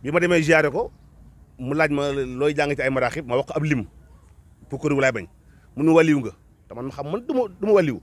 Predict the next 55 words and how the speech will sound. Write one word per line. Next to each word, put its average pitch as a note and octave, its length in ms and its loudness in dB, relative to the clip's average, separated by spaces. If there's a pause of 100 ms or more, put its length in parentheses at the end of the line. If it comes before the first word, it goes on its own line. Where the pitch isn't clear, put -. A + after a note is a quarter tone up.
(260)
Bi C#3+ 60 -10
ma F3 100 2
génnee E3+ 220 4
man D#3+ 120 4
leen D#3 100 0
fii D3 100 -6
dara C#3+ 120 -4
newu B2 160 -4
fi. - 100 -20 (1600)
Ndax B2 120 -10
man D3 220 0
kii E3+ 200 -6
gënu F#3 160 4
ma F3 80 2
xam C#3+ 120 -6
sama B2 160 -6
bopp. G2 140 -12 (1300)
Kon G3 140 0
du F3 80 2
ma, E3+ 100 4
du D#3 60 0
ma F3 80 4
wàlliw. D3+ 220 4
Booba D3+ 220 2
laa F#3+ 180 4
xam E3+ 200 -2
ni E3 120 -6
fii E3 200 -8
dara F#3+ 140 0
newu F3+ 160 2
fi, C3+ 120 -6
benn E3 240 -2
laax D#3+ 160 0
mos D#3 120 -4
a D3+ 40 -4
dem C#3 140 -4
ñaarut. C#3 240 0 (720)
Beneen F#3+ 200 4
bi E3 80 -2
Serigne F#3 280 0
mii F3+ 100 0
laa F#3 200 2
àndaloon D3+ 260 0
mu D3+ 80 -4
doon D#3+ 120 0
yóbbu D3 200 -2
ci D#3 60 -6
wuraayu C#3+ 200 2
Libaan. A2 280 -6 (160)
Ma B2 60 -6
ko D3 80 -6
dugg D3 220 -2
ak D3 140 2
Moustapha C#3 320 -2
Diop. G2+ 120 -10